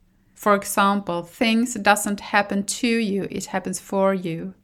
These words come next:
You don't see yourself as a victim anymore. You become a lighthouse for your goals and dreams, and you manifest more and more of them into your life.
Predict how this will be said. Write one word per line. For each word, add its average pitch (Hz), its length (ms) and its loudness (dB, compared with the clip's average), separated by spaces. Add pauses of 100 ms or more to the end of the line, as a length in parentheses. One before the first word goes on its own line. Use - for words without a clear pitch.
(140)
You 226 260 0
don't 240 520 2
see 202 300 -2
yourself 185 760 0
as 233 180 -2
a 247 60 2
victim 202 640 -4
anymore. 180 760 -4 (480)
You 240 140 0
become 233 440 0
a 196 60 0
lighthouse 240 840 4
for 208 200 -2
your 196 100 0
goals 196 560 0
and 339 160 4
dreams, 175 600 -4
and 254 160 4
you 277 60 8
manifest 226 640 2
more 214 360 0
and 247 200 2
more 185 260 -2
of 185 160 -4
them 190 380 -2
into 190 440 -2
your 226 120 2
life. 190 600 -10